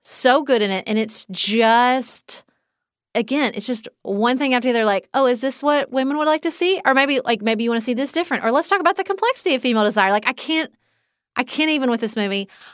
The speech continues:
I love it so much. I love him so much. When they open Magic Mike in Vegas, which I have not been to, which is a tragedy, like, a personal tragedy. I really need to prioritize that in a way that is reflective of how much I love him. But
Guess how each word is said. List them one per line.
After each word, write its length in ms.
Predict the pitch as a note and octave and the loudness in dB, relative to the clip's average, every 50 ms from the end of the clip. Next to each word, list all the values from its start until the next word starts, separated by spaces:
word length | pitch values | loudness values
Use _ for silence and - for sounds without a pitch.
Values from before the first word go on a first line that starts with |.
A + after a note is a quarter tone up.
| _ - | _ -2
I 80 | - A3+ | 0 2
love 160 | A#3 A#3 G#3+ | 2 4 2
it 180 | G#3 - - _ _ _ _ - | 2 0 -2 _ _ _ _ -10
so 440 | - - - - - - G#3 A3+ C4 | -6 -4 -4 -2 0 2 2 2 4
much. 320 | C4 A#3 A3+ A#3 A3+ - - | 4 4 2 2 0 -2 -4
I 100 | - G3+ | -2 -2
love 240 | G3+ G#3 F#3+ F3+ - | 0 0 0 0 -2
him 580 | - - A3 A3+ A#3 A#3+ B3+ C4+ C#4 C#4+ C#4+ _ _ _ _ _ _ _ _ | -6 -4 0 2 2 2 2 2 0 -2 -6 _ _ _ _ _ _ _ _
so 200 | - - C#4 C4+ C4 | -4 0 2 2 4
much. 220 | C4+ C4 B3+ - | 4 2 2 0
When 100 | A#3 G#3+ | 0 0
they 140 | G#3 G#3+ - | 0 0 0
open 320 | - A3+ A#3+ A#3+ B3 A#3+ | 0 -2 0 0 0 0
Magic 320 | A3 F#3 F3+ G3 G3 G3 - | 2 2 0 0 -2 -4 -2
Mike 220 | G3+ G3 G3 - | -2 -2 -2 -2
in 120 | F#3 F#3 F3+ | -6 -6 -4
Vegas, 260 | F3+ F3 F3+ F#3 - | -2 -2 -2 -4 -6
which 120 | F#3+ F#3+ | -4 -2
I 60 | F#3+ | -2
have 80 | F#3+ F3+ | -2 -2
not 220 | F#3 F#3 F3 - | 0 -2 -2 -2
been 140 | F#3 F3 F3+ - | -4 -6 -6 -4
to, 140 | - F#3 | -4 -4
which 160 | F3+ F#3+ F#3 - | -2 -2 -4 -4
is 280 | - G3 E3+ - - _ _ _ _ _ _ _ _ _ _ _ _ _ - | -6 -6 -8 -8 -14 _ _ _ _ _ _ _ _ _ _ _ _ _ -10
a 60 | F#3+ | -8
tragedy, 760 | F#3+ - - - F#3+ F3 D#3 E3 D#3 - - A2 F#2 G#2 G#3+ - | -6 -6 -4 -2 0 0 0 0 -2 -6 -12 -12 -12 -14 -12 -12
like, 100 | F3+ - | -8 -8
a 80 | F#3 F3+ | -8 -8
personal 440 | - - F3+ F3+ - - G3 F#3 | -8 -8 -6 -6 -6 -6 -6 -6
tragedy. 600 | - - E3+ D#3+ D#3+ D#3 - E3 D#3 D3+ D3 - _ _ _ _ _ _ _ _ _ _ _ _ _ - | -6 -4 -4 -4 -4 -6 -8 -10 -10 -10 -10 -12 _ _ _ _ _ _ _ _ _ _ _ _ _ -6
I 60 | F#3 | -4
really 260 | F#3 G3+ G3+ G3+ G3+ | 0 0 0 0 0
need 120 | G3 F#3 | -2 -2
to 80 | F3 F3 | -4 -4
prioritize 460 | - F3+ E3+ D#3+ E3 - D#3+ D#3 D#3 | -2 -2 -2 -2 -2 -2 -4 -6 -4
that 260 | - D#3 D3+ D3 - | -2 -2 -2 -2 -2
in 100 | - E3 | -6 -8
a 80 | D#3+ E3+ | -8 -6
way 380 | E3+ E3 D#3 D3 D3+ D#3+ - - - | -4 -4 -4 -4 -6 -8 -10 -10 -6
that 160 | E3 D#3+ D#3+ | -6 -4 -4
is 140 | D#3+ D#3+ E3 | -6 -6 -8
reflective 420 | E3 - - D#3 - - D3+ C3+ | -10 -8 -8 -10 -10 -10 -12 -10
of 100 | D3 D#3 | -10 -10
how 120 | E3+ D#3+ D3+ | -8 -8 -8
much 180 | D#3 E3 - | -8 -8 -6
I 60 | E3+ | -4
love 140 | E3+ F3 F3+ | -4 -4 -2
him. 140 | A#3 A3+ G#3+ | -2 -2 0
But 200 | G#3 G3+ - | 2 0 0